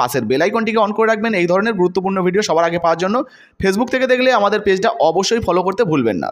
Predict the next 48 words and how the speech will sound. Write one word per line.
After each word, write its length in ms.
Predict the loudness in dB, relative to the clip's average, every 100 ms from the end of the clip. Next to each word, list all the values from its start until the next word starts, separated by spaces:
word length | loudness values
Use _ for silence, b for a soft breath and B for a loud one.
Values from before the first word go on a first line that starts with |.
| -6
তো 40 | -2
চলুন 180 | 0 0 0
বন্ধুরা, 200 | 0 0
ভিডিও 140 | 0 -2
শুরু 100 | -2 0
করা 140 | 0 -2
যাক। 120 | -6 -8 _
তো 60 | -4 -2
বন্ধুরা, 280 | -2 -2 -2 -4 -4 -6
আপনার 340 | -4 -4 -2 -2
গ্যাসের 260 | -6 -4 -6 -4
কেওয়াইসিটা 460 | -2 -2 -4 -6 -4
হয়েছে 220 | -4 -4 -6
কিনা 160 | -6 -6 -6
সেটা 140 | -6 -4
যদি 100 | -6
আপনি 120 | -6 -6
চেক 120 | -6 -6
করতে 180 | -6 -6 -6
চান, 120 | -6 -6 -6
তাহলে 180 | -6 -4
সরাসরি 300 | -6 -4 -6 -6
প্লে 120 | -6 -6
স্টোরে 200 | -4 -4 -4
চলে 140 | -4 -4
আসবেন। 200 | -6 -10 B B B B -4
আর 80 | -2 -2
আপনি 140 | -6 -6
যদি 140 | -6 -6 -6 -6
ইন্ডিয়ান 260 | -4 -6 -6
গ্যাসের 260 | -6 -6 -4
গ্রাহক 260 | -2 -2 -4
হন, 100 | -6 -8 -10
সেক্ষেত্রে 340 | -6 -6 -6 -6 -6
ইন্ডিয়ান 320 | -6 -4 -6 -6 -4
অয়েল 200 | -4 -4 -6
ওয়ান 220 | -4 -4 -8 -8 -6
এই 80 | -4
অ্যাপ্লিকেশনটা 580 | -6 -6 -6 -8 -8 -6 -6
ইনস্টল 260 | -6 -8 -6
করে 120 | -6
নেবেন। 180 | -6 -8 -10 b b -10
এরপরে 220 | -6 -4 -6
এই 60 | -6 -6
ওপেন 180 | -6 -6
বাটন 180 | -6 -6 -8
দেখতে 140 | -6 -6
পাচ্ছেন, 240 | -4 -8